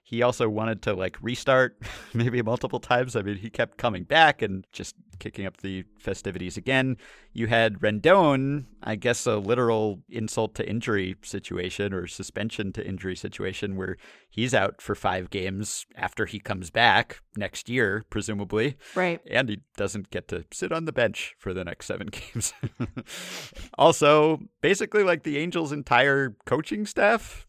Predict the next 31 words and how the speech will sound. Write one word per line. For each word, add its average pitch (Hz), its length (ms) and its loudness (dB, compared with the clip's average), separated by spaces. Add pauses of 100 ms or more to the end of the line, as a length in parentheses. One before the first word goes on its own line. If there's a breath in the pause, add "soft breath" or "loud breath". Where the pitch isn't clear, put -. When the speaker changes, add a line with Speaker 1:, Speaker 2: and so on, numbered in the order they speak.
Speaker 1:
got 196 220 0
suspended, 208 540 -4
Speaker 2:
Yeah. 262 480 6
Speaker 1:
more 170 80 6
or 170 40 2
less. 180 380 2 (260 soft breath)
Assistant - 520 -4
pitching 151 320 -4
coach, 151 640 2
five 110 400 2
games. 165 680 0 (420 soft breath)
And 107 160 -2
then 101 440 -2 (200)
Wantz - 760 -2
was 107 520 -4
three 110 320 -6
games. 104 380 -2
Tepera 107 400 0
was 101 200 -4
three 101 220 -6
games. 98 600 -6 (340 soft breath)
J 101 140 -4
P 104 100 -10
Crawford 131 480 6
was 110 140 0
also 113 540 2
five 101 360 0
games. 98 680 -4 (240)
Iglesias, 107 880 -4
two 107 180 -4
games, 98 540 -6